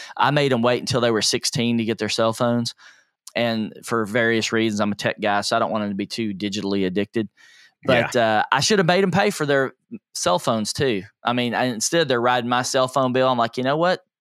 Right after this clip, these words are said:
Speaker 1: I should make 'em pay for m-, that kind of stuff. Uh, I think those are things that I could do, but the faster they learn financial responsibility, the better.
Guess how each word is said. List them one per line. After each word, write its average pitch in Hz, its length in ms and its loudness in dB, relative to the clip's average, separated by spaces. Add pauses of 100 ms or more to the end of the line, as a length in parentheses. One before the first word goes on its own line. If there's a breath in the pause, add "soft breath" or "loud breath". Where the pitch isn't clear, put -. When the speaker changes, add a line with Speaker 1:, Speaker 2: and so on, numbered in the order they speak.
(180)
Speaker 1:
I 123 80 2
should 147 180 -6
make 151 180 -2
'em 139 60 -6
pay 143 220 0
for 131 160 -4
m-, 113 140 -4 (120)
that 107 240 -2
kind 90 180 -6
of 87 80 -8
stuff. 98 360 -4 (500 loud breath)
Uh, 107 380 2
I 135 120 2
think 180 180 -2
those 147 180 2
are 123 80 2
things 117 360 0
that 113 120 2
I 104 120 2
could 110 180 -6
do, 107 340 0
but 110 300 -4 (180)
the 143 120 2
faster 196 520 2
they 143 200 2
learn 127 440 2
financial 117 600 0
responsibility, 117 1120 -2 (500 loud breath)
the 117 160 -2
better. 80 560 -4